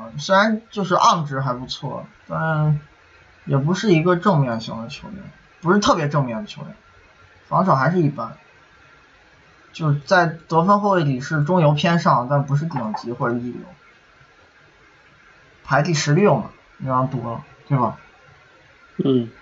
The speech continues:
Speaker 2: 十六。
Speaker 1: 嗯，然后问他比较多。呃，布朗运动能力如此出色，防守是否依然有上升空间？那肯定了。我觉得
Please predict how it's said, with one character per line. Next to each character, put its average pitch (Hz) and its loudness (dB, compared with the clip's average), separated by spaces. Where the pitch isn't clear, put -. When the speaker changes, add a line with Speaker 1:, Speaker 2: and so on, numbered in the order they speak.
Speaker 2:
十 - 0
六。 135 6
Speaker 1:
嗯， 104 -2
然 127 0
后 139 4
问 156 4
他 151 4
比 117 -4
较 101 -4
多。 104 -8
呃， 120 -4
布 208 2
朗 185 4
运 220 2
动 208 4
能 165 2
力 185 0
如 170 2
此 196 4
出 160 0
色， 156 2
防 160 4
守 160 2
是 180 -2
否 151 2
依 151 6
然 151 6
有 123 2
上 135 0
升 131 -4
空 131 -4
间？ 151 2
那 262 4
肯 143 -8
定 117 -10
了。 90 -8
我 160 -4
觉 190 0
得 220 2